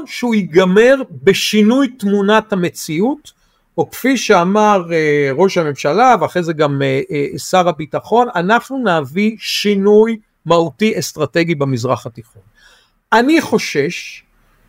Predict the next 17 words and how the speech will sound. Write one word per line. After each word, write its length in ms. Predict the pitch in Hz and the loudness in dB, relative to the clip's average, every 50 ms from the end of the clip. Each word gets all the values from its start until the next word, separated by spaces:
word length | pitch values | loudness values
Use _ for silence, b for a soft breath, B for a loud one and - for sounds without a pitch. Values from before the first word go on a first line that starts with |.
| _ _ _ _ _ _ | _ _ _ _ _ _
שאנחנו 1000 | - - - - - - - - 208 196 190 196 208 240 269 247 - - 294 277 | -18 -14 -12 -10 -8 -8 -2 2 2 2 4 4 2 2 2 2 0 -2 -2 0
יכולים 420 | 226 - - - 202 220 262 269 254 | -2 0 0 0 0 2 0 0 0
למצוא 400 | 240 202 180 - - 233 233 233 | 0 -2 -2 0 2 2 4 4
את, 120 | 226 - - - | 2 -2 -6 -6
למצוא 380 | 202 180 180 - - - 226 233 | -4 -4 -4 -2 0 0 2 2
את 140 | 220 - | 0 -2
עצמנו 500 | 202 202 - - 202 208 208 214 220 220 | -4 -6 -8 -6 -4 -2 0 0 0 0
מהר 300 | 202 175 175 196 220 233 233 220 | 0 0 0 2 2 0 0 2
מאוד 440 | 214 202 196 202 214 214 165 135 131 | 0 0 2 4 4 4 4 2 2
באירוע 480 | 180 190 190 180 196 208 254 262 233 | 2 2 4 4 2 2 4 2 2
שיותר 500 | - - - 202 180 - - - 247 240 | 2 2 0 0 0 0 2 2 2 4
דומה 280 | 214 190 214 196 196 196 | 4 2 2 2 2 0
לסבב, 640 | 180 151 - - - - 156 151 131 147 196 214 240 247 _ _ _ _ _ _ _ _ _ _ _ _ _ | 0 0 -2 -4 -2 -2 -2 -2 0 0 0 0 0 0 _ _ _ _ _ _ _ _ _ _ _ _ _
כאשר 720 | - 190 175 175 - - - - 254 294 285 262 220 170 147 - _ _ _ _ _ _ _ _ _ _ _ _ _ _ _ _ - | 0 0 2 2 0 -2 -2 0 2 4 4 4 4 0 -4 -10 _ _ _ _ _ _ _ _ _ _ _ _ _ _ _ _ -12
נראה 720 | 214 165 165 180 196 208 196 202 214 208 262 285 285 247 180 - 113 _ _ _ _ _ _ - | -6 -2 2 2 4 4 4 2 2 2 4 4 4 4 2 0 -6 _ _ _ _ _ _ -10
את 140 | 180 - - | -4 -2 0
המערכת 680 | 196 185 202 196 202 202 247 269 - - 269 - _ | 2 2 4 4 4 4 4 2 2 0 -4 -4 _